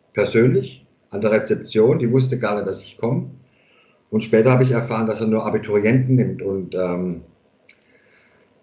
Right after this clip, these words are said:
ja, Leute, die etwas gebildet sind. Und ich habe da dann meinen Job gekriegt und stand beim Waschen und neben mir war die Annette. Und ich sag: „Annette, du guckst so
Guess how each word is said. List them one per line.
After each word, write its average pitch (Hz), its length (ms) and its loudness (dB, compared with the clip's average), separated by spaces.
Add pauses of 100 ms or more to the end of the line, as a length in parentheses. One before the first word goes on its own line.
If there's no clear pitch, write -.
(140)
ja, 120 340 2
Leute, 117 320 6
die 113 220 6
etwas - 720 -2
gebildet 127 520 4
sind. 90 380 -8 (1000)
Und 101 260 -6
ich 110 160 -6
habe 110 180 -2
da 92 440 0 (280)
dann 104 160 2
meinen 98 180 2
Job - 260 0
gekriegt - 580 0 (960)
und 110 140 -2
stand 127 320 2
beim 101 240 0
Waschen 135 480 0 (420)
und 113 140 2
neben 120 220 6
mir 131 120 6
war 107 180 2
die 117 120 -2
Annette. 127 680 -2 (920)
Und - 180 -4
ich 113 120 0
sag: 104 300 0
„Annette, 127 480 2 (200)
du 117 100 -2
guckst 131 340 -2
so 180 80 0